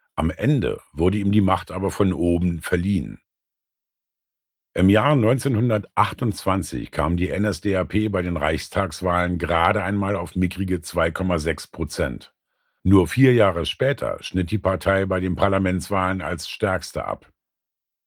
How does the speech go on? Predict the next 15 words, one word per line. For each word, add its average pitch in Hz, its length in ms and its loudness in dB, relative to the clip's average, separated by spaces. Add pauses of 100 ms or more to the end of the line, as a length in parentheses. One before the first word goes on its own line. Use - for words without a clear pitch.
Was 98 220 2
war 101 200 4
in 104 80 0
der 98 120 2
Zwischenzeit 80 640 -2
geschehen? 71 580 -6 (1080)
Die 90 100 2
unablässige 120 640 2
Propaganda 90 680 0
der 62 180 -4
N 62 100 -8
S 62 160 -8
D 58 140 -6
A 55 60 -4
P 55 380 -6